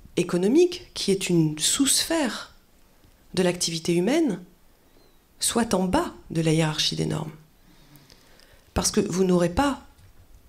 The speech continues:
d'économie dans le futur sur une planète morte. C'est aussi simple que ça.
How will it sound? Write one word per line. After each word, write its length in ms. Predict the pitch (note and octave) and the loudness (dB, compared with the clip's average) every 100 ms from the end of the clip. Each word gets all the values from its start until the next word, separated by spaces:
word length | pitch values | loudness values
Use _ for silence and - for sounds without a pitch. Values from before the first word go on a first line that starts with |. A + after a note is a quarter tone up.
| - | -8
d'économie 640 | E3+ G3 G3 F#3 F#3 G#3 G#3 - _ - | 0 0 2 2 4 2 0 -10 _ -2
dans 80 | D#3+ | 0
le 60 | |
futur 540 | D#3 D#3+ - D4+ D4 - | 0 -2 2 2 2 -4
sur 240 | - - | -6 -2
une 100 | F3 | -2
planète 260 | F3 F#3+ G#3+ | 0 0 2
morte. 440 | D4 D#4 - - - _ - - _ - _ - _ _ | 0 0 -6 -10 -14 _ -20 -20 _ -20 _ -20 _ _
C'est 220 | - F3+ F#3 | -6 -4 0
aussi 200 | F3 F3+ | 0 0
simple 280 | C#4 C#4 | -2 -4
que 140 | - G#3 | -4 -4
ça. 200 | - | -4